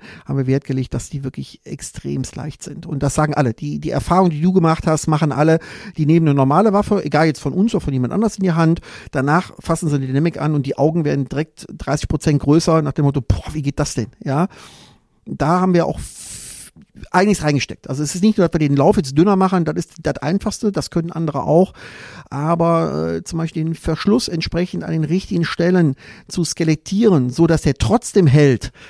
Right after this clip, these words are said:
da haben wir auch ein bisschen dran rumprobiert, ja, und das kann man auch wieder nur erschießen,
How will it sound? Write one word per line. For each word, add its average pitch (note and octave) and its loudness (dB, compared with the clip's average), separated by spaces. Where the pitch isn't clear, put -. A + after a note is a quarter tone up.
da E3+ -8
haben F#3+ 4
wir F3 6
auch F3+ 4
ein F#3 6
bisschen D#3 2
dran C#3 2
rumprobiert, C3 -2
ja, C#3 -2
und F3+ 2
das - -4
kann G#3 -2
man G#3 2
auch F3+ -2
wieder G3 4
nur G3+ 4
erschießen, F3+ -2